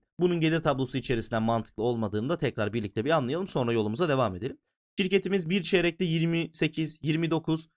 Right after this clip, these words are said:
kırk milyar kar yazarken son çeyreğinde yetmiş milyar kar yazmış ve bunu on milyar brüt kara çevirmiş. Demek ki şirketimiz reel bazda büyüyor, bilançosal bazda büyüyor ama alt kalemlerden işte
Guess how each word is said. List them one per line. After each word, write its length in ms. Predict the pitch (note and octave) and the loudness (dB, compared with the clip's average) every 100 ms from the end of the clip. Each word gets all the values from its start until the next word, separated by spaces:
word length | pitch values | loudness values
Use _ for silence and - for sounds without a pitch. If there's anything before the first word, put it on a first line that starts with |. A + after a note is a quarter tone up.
| _ | _
kırk 240 | - F3+ - | 2 2 2
milyar 360 | D#3 C#3 B2 | 0 2 2
kar 160 | - C#3 | 2 2
yazarken 440 | C#3+ C#3+ B2 E3 | 4 2 2 0
son 260 | F3 - F3+ | -2 0 0
çeyreğinde 360 | D#3+ C3+ E3 F3+ | 2 0 2 2
yetmiş 420 | C#3 C3 F#3 - | 2 2 -2 -2
milyar 280 | A2 F#2+ F#2+ | -2 -4 0
kar 160 | D#3 | 2
yazmış 380 | E3 D#3+ F3+ - | 4 2 2 0
ve 120 | D3 | 2
bunu 260 | E3 F#3+ - | 4 2 2
on 280 | D#3+ G3+ F#3+ | 2 4 4
milyar 400 | D3+ D3 E3+ C#3 | 2 4 2 4
brüt 260 | C3+ D3 - | 2 2 4
kara 240 | A#2+ A2+ | 4 2
çevirmiş. 460 | G#2 F#2 - - - _ _ - | -2 -10 -10 -14 -14 _ _ 4
Demek 200 | G3+ F#3 | 4 4
ki 60 | C#3+ | 0
şirketimiz 600 | F#3+ E3+ C#3+ D3+ E3+ C3 | -2 0 0 2 2 4
reel 300 | D#3+ F3 B2+ | 4 4 4
bazda 400 | G#2 F2+ E2 G#2+ | 0 -2 -8 -2
büyüyor, 360 | F3 E3+ F3 - _ | 0 4 2 0 _
bilançosal 540 | D#3+ F3+ D#3+ C#3 A2 G#2 | 2 2 2 0 0 0
bazda 340 | G2 - A2+ | -2 -2 -6
büyüyor 240 | D#3 E3+ F3+ _ - | -2 -2 -2 _ 0
ama 200 | F#3 F#3 | 2 6
alt 220 | F#3+ F#3+ | 4 4
kalemlerden 640 | F#3 F3 F3 F3 E3 F3+ | 4 4 2 2 2 0
işte 360 | C#3+ - D3+ | 0 0 0